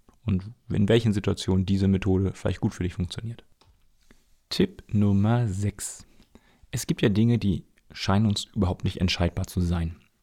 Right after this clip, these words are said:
Nichtsdestotrotz legt unser Unterbewusstsein eine Vorentscheidung schon mal fest. Aber manchmal können wir die halt nicht spüren oder empfinden oder nicht so wahrnehmen, dass wir daraus eine Entscheidung machen können. Da gibt es auch Möglichkeiten, das zu erreichen.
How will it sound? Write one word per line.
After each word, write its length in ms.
Nichtsdestotrotz 960
legt 300
unser 420
Unterbewusstsein 640
eine 320
Vorentscheidung 1120
schon 180
mal 100
fest. 480
Aber 400
manchmal 320
können 220
wir 60
die 140
halt 140
nicht 180
spüren 360
oder 160
empfinden 480
oder 340
nicht 240
so 220
wahrnehmen, 280
dass 140
wir 60
daraus 200
eine 140
Entscheidung 380
machen 180
können. 220
Da 100
gibt 260
es 200
auch 180
Möglichkeiten, 540
das 180
zu 80
erreichen. 480